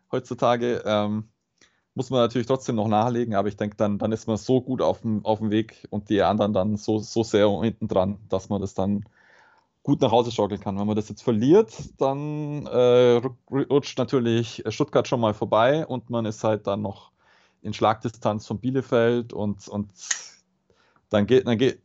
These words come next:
kann man natürlich noch hoffen, äh, und so weiter, aber es ist dann schon, wird dann schon eng und man muss natürlich dann trotzdem noch die restlichen Punkte irgendwie holen und Stuttgart ist halt einer von den Gegnern, wo wir jetzt noch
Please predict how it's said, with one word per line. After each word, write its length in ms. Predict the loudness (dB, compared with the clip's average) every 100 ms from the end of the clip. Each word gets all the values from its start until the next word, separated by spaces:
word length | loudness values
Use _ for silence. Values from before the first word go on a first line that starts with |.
| _
kann 140 | 0
man 80 | 2
natürlich 260 | 2 0 -2
noch 120 | -2
hoffen, 420 | -2 -4 -8 -10 _ _
äh, 40 | -2
und 360 | 0 0 -4
so 120 | 0 2
weiter, 320 | 2 0 0
aber 520 | 2 2 2 2 -2 -6
es 120 | -8
ist 160 | -8 -2
dann 300 | 0 -2 -4
schon, 480 | -4 -4 -4 -8 -12 _ -6
wird 140 | 0
dann 100 | 2
schon 140 | 0 -2
eng 320 | -2 -4 -6
und 200 | -10 -10 -14 -20 _ _
man 100 | 0
muss 120 | 2
natürlich 280 | 2 2 0
dann 120 | 0
trotzdem 320 | -2 -4 -4 -6
noch 120 | -4
die 120 | 0
restlichen 380 | 0 0 -8 -8
Punkte 240 | -12 -4
irgendwie 280 | -4 0 -2
holen 420 | -2 -2 -2 -4
und 260 | -2 -2 0
Stuttgart 340 | 0 2 2
ist 160 | 2 0
halt 120 | 0
einer 200 | 2 0
von 180 | -2 -4
den 140 | -2
Gegnern, 340 | 0 0 0 0
wo 60 |
wir 140 | 2 0
jetzt 160 | 0
noch 260 | -6 -8